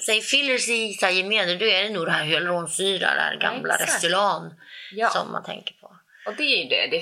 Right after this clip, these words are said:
Speaker 2: hyaluronsyra och det är en sockerkedja som vi, när vi är unga så har vi massor av det i vår hud, eller hur, Anne?
Speaker 1: Mm.
Speaker 2: Och sen bör-, börjar den,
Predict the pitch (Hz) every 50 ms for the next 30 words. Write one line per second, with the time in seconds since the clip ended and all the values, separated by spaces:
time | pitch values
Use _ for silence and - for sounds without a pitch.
0 | 170 180 220 214 214 202 180 170 170 170 165 - 160 165 160 156 160 - - -
1 | 208 196 156 151 127 131 139 135 - 190 220 202 175 - - - 208 202 - -
2 | _ - - 165 156 - - - - - - 131 135 - 143 151 147 - - 151
3 | 156 151 151 156 151 151 156 175 190 202 214 190 175 165 165 170 - 247 240 208
4 | 202 190 - - - - - 165 160 156 156 160 160 165 180 185 190 - - -
5 | 220 220 202 180 160 156 160 147 156 - - - 196 185 180 170 160 - - -
6 | - 151 - - 117 117 - - 101 110 - - - - - - - - 180 -
7 | 175 175 185 185 - - - - - - - - - - 190 220 240 233 185 185
8 | 214 240 240 220 - - - 180 202 220 254 285 285 254 208 190 175 170 165 165
9 | 156 151 151 151